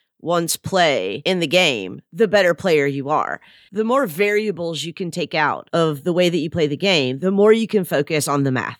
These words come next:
'cause that's all, especially tournament play, is about. So I can imagine that, let's say you take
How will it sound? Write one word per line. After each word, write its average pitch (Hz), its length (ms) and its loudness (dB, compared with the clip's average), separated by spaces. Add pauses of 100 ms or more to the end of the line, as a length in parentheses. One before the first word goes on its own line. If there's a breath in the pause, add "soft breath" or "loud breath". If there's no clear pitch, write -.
(120)
'cause 151 140 -8
that's 143 220 0
all, 131 420 0
especially 147 420 -2
tournament 135 460 -6
play, 120 340 -4 (380 soft breath)
is 131 340 6
about. 127 440 -2 (160)
So 220 360 2
I 226 80 0
can 285 180 0
imagine 294 460 0
that, 165 200 -2
let's 170 200 -4
say 160 440 2
you 156 360 -6
take 160 640 0